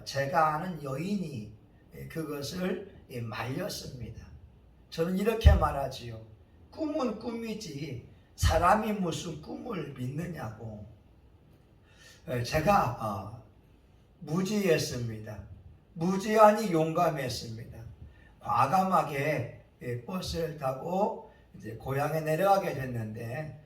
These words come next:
휴게실에, 어, 들리게 됐습니다. 이때에 두 명의 남자가 다가오면서 이렇게 말합니다. "미군 부대에서 이 구한 카메라가 있습니다.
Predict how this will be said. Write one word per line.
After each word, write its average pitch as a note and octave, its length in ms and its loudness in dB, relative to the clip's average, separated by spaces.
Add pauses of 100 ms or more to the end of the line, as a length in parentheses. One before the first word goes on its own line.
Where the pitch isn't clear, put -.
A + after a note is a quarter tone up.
(300)
휴게실에, F#3 1080 4
어, B2 220 -2
들리게 G3+ 400 2 (120)
됐습니다. B2 640 -10 (720)
이때에 A3 520 8
두 A3 200 -2
명의 B3+ 360 4
남자가 G3+ 560 6
다가오면서 D#3 880 4
이렇게 G#3 400 0
말합니다. D#3 720 -4 (360)
"미군 A3+ 460 2
부대에서 G#3+ 1080 6 (840)
이 D#3 220 -2
구한 D3+ 680 2 (280)
카메라가 G#3+ 680 4
있습니다. B2+ 720 -6